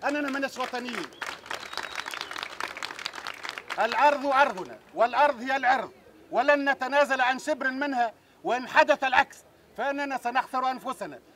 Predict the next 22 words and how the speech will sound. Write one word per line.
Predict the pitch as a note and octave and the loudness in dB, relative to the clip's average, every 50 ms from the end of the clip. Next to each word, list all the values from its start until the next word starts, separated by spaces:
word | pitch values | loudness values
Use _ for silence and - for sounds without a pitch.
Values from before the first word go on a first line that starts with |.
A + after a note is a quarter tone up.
| _ - | _ -8
وسيسجل | - G3 A3+ A3+ - B3 B3+ C4 B3 - D4 D4+ C#4+ G3+ C4 B3+ B3+ | -2 -2 -2 -2 -2 -4 -4 -4 -2 2 4 4 4 2 -2 -8 -10
التاريخ | - - B3 A#3+ B3+ C#4 D4 C4+ - G#3 | -8 -6 -4 -4 -4 -4 -6 -8 -6 -6
أننا | A#3 C4 B3+ B3+ B3 | -6 -6 -4 -4 -4
كنا | A#3 - D#4 D#4 C#4+ C#4 C4+ C4 G#3+ - _ _ _ - E3+ | -2 0 0 0 0 2 0 -2 -2 -4 _ _ _ -6 -6
المتسببين | G#3 A3+ B3+ C4+ - B3 - - C#4 A#3+ A#3+ C4+ A#3 D4+ C#4+ B3 A3+ G#3 | -4 -4 -4 -6 -6 -6 -4 -4 -4 -4 -4 -6 -6 -6 -6 -6 -8 -8
في | F#3 G#3+ G3+ | -10 -10 -4
فشل | - C#4 D4 A3 A#3+ A#3+ A#3 | 0 0 0 0 -2 -8 -6
تجربة | - C#4 D4 B3+ C4+ C4+ B3+ B3+ A#3 - _ - _ _ - | -2 -2 -2 -2 -2 -6 -2 -2 -2 -2 _ -20 _ _ -4
حوكمة | - - D4 C#4 C#4 A#3 A#3 A3+ A3+ | 2 4 4 4 4 0 -4 -4 -4
محلية | A3 G3 - A#3 A3+ B3 C#4 C#4 C4+ B3+ - - _ _ _ - | -6 -4 -4 -4 -6 -4 -6 -6 -6 -6 -8 -10 _ _ _ -2
واشتراكية | G3+ B3+ B3 - C4 B3 - - - C#4 C#4+ C#4 | 0 0 0 -2 -4 -2 -2 -2 -4 -4 -4 0
واقتصاد | C4 B3+ - - A#3 F#3+ - C4 B3 G#3 | 0 0 -2 -4 -8 -4 -4 -4 -4 -4
اجتماعي | G#3+ F3+ - A#3+ B3+ C#4 C4 B3+ | -10 -16 -10 -4 0 2 2 2
تضامني، | B3+ B3+ A#3+ - B3+ A#3 G#3 F#3 D3+ - - - - _ _ - | 2 0 0 2 2 2 2 0 -6 -10 -14 -20 -20 _ _ 0
وهذا | F#3 A3+ B3 C#4+ C#4 C4+ C4 C4 | 2 4 4 4 2 2 2 0
ما | A#3+ A3+ B3+ C#4 C#4 | 0 2 2 2 2
لا | C4 C4 | 2 0
نرضاه | B3+ B3+ B3+ A#3 A#3 C4+ C4 B3 A#3+ | 0 0 0 0 4 4 4 4 4
لأنفسنا، | A#3+ A#3+ A#3 - A#3+ C4 - - B3 A#3+ A#3 - _ _ _ _ _ - | 2 -2 -6 -4 -6 -8 -8 -8 -8 -8 -8 -8 _ _ _ _ _ -14
لذلك | F#3 A3+ B3 A#3 C4+ C4+ C#4 C4 B3+ - A#3+ A#3 - - | -10 -8 -4 -2 0 0 0 -2 -6 -8 -8 -8 -8 -8
لن | D3 E3+ A3 C#4+ C#4+ C4+ C4 | -6 0 2 2 2 2 0
يمر، | C4 B3+ B3+ C4 C#4 C#4+ C#4 C4+ B3+ - | -4 -2 4 4 4 4 4 0 -4 -4